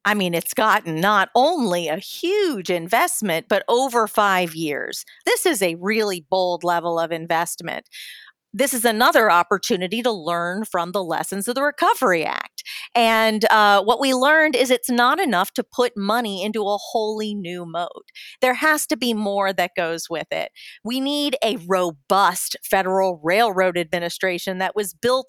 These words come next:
around safety regulations, not around capital expenditures. They're gonna need to hire probably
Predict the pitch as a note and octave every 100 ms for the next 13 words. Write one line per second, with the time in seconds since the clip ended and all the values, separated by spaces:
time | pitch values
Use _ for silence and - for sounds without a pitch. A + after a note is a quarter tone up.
0 | - A3+ A3 A3 G#3+ - - - C4 C4+
1 | - G3 E3 D#3 D#3 F3 D#3+ E3 E3 F3
2 | E3+ A3 B3 C#4 E4 F#4 A3+ F#3+ F#3+ F3+
3 | F#3+ - F#3 E3 - G3+ G#3+ B3 - -
4 | B3+ A#3+ G#3+ - D#3+ - - - - -
5 | C#4 D4 C4+ B3+ A#3+ A#3 G#3+ A3 A3+ A3+
6 | G#3+ G#3 C#4 C#4+ B3 G#3+ G3+